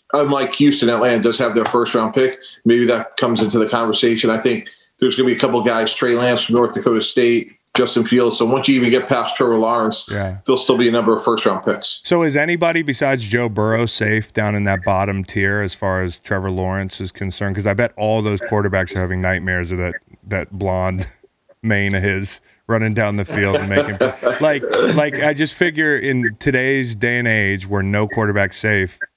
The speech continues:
Speaker 2: you know, you gotta be thinking about it.
Speaker 1: Yeah, and, uh, that's such a fair point. And I think we saw that going back to Josh Rosen, you know, top ten pick, Cliff Kingsbury comes in,
Speaker 2: Right.
Speaker 1: they draft Kyle Murray, and now you look at even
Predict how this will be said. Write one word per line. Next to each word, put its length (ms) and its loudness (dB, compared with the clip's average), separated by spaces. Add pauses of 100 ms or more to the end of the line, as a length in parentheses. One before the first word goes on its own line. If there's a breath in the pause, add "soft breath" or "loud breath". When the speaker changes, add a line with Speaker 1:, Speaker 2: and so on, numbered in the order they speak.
(520)
Speaker 2:
you 120 0
know, 100 0
you 160 -2
gotta 240 0
be 100 0
thinking 320 -4
about 240 -6
it. 140 -10 (1200 loud breath)
Speaker 1:
Yeah, 380 2
and, 240 0
uh, 300 -2
that's 240 2
such 280 0
a 40 2
fair 260 2
point. 420 0 (120)
And 380 0
I 60 4
think 200 0
we 80 2
saw 340 0
that 420 -2 (240 loud breath)
going 220 2
back 320 0
to 100 -4
Josh 400 2
Rosen, 460 2 (120)
you 100 2
know, 260 0
top 220 -2
ten 220 0
pick, 400 0 (500 loud breath)
Cliff 300 0
Kingsbury 380 2
comes 280 2
in, 400 0
Speaker 2:
Right. 220 -8
Speaker 1:
they 100 4
draft 300 0
Kyle 280 0
Murray, 400 2
and 100 0
now 80 2
you 120 2
look 160 2
at 100 2
even 360 2